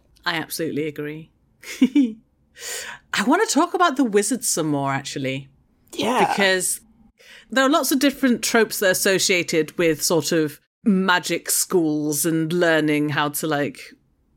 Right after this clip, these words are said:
Speaker 1: be a wizard or a witch or a warlock or a sorcerer or whichever word you want. And the relationships between Yennefer and Triss and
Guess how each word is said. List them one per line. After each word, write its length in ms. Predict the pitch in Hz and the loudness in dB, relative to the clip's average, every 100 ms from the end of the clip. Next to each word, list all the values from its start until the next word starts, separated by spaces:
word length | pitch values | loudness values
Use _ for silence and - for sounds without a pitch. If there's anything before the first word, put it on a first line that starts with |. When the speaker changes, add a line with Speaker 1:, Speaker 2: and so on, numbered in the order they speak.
| _ _ _ - | _ _ _ -2
Speaker 1:
be 480 | 190 170 160 156 | -2 0 -2 -2
a 100 | 139 | 0
wizard 420 | 151 165 135 156 147 | 0 0 0 0 2
or 100 | 147 | 0
a 80 | |
witch 280 | 147 156 - | 0 -2 -2
or 80 | 160 | -2
a 60 | 147 | -2
warlock 320 | 147 147 147 | -2 -4 -2
or 60 | 147 | -2
a 60 | |
sorcerer 580 | 135 143 131 156 143 143 | -2 -2 -2 -2 -2 -2
or 320 | 123 143 143 | -2 -2 -2
whichever 380 | 151 165 175 156 | -2 0 0 0
word 300 | 156 147 143 | -2 -2 -2
you 120 | 156 151 | -4 -4
want. 400 | 139 139 135 - - - - - - - _ - | -4 -8 -12 -20 -20 -20 -20 -20 -20 -20 _ -4
And 160 | 208 | 0
the 100 | 214 | 0
relationships 760 | 220 220 254 277 311 320 302 - | 2 4 4 4 0 0 -2 -2
between 640 | 262 - 247 226 220 208 208 | -4 0 2 4 2 2 -2
Yennefer 680 | - 214 202 202 - 196 190 - | 0 0 2 0 0 2 2 2
and 340 | 175 180 175 | 0 0 -4
Triss 540 | - 196 175 - - - | -4 0 0 -2 -6 -4
and 460 | 170 165 170 165 | 0 0 -2 -6